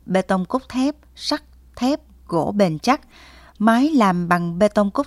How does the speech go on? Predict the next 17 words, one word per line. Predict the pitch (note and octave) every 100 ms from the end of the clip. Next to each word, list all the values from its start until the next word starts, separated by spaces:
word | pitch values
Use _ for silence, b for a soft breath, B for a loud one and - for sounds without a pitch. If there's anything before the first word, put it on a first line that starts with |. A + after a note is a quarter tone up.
| -
thép, | C4+ D#4 -
lợp | F#3 E3 -
ngói. | F3 G#3 D4 _ b b b b -
Trường | G3
hợp | F#3+ - -
mái | G3+ A#3
làm | D4+ G3+
bằng | F3 F3 E3+ _
tôn | - B3 A#3+
lợp | G#3 F#3 E3+ -
giả | E3 E3+
ngói, | G3+ G3 C4 D#4+ b b
tôn | A#3 G#3
lạnh, | E3+ D3+ - _ -
tôn | G3+ F#3
cách | C4+ -
nhiệt, | F#3+ E3